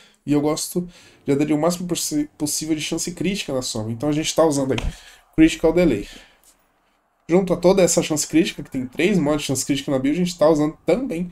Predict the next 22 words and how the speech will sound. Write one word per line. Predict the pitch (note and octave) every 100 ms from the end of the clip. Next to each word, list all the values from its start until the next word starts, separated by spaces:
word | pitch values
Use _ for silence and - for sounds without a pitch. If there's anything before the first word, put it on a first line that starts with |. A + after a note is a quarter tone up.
| - _ _ -
Vital | C#3+ G#2
Sense, | - C#3 F3 - - -
que | -
é | B2
vital, | D3 D3 C#3
né, | D#3 D3+
pra | B2
gente | A#2+
aumentar | B2+ B2+ C3 C#3+ E3 _ _ _ -
o | A2+
dano | D3 G3
crítico | F3+ D3+ -
da | G#3+
arma. | F#3+ G#3+ - - - -
E | G#3
de | D4+
elemento, | D4+ C3+ F3 -
pessoal, | F3 C3+ C3
eu | D3+
recomendo | F3+ F#3 F3+
usar | F#3 F3
Viral. | F3+ G#3+ G2+